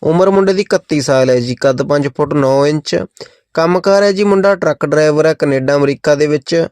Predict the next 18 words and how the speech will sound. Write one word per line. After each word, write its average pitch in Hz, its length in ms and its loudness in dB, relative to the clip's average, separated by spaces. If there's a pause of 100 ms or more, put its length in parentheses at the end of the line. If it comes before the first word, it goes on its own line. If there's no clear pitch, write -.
(360)
ਪਰਿਵਾਰ 147 420 2
ਵੱਲੋਂ 180 240 2
ਮੰਗ 160 320 2
ਹੈ 175 80 2
ਜੀ, 175 120 -4
ਕੁੜੀ 170 220 0
ਨੇ 170 120 2
ਬੀ 135 220 0
ਐਸ 135 140 -2
ਸੀ 160 80 -2
ਨਰਸਿੰਗ 151 440 0
ਜਾਂ 165 120 0
ਜੀ 127 240 -2
ਐਨ 131 140 0
ਐਮ 139 120 0
ਕੀਤੀ 147 360 -6
ਹੋਵੇ 160 280 2
ਜੀ, 170 240 -2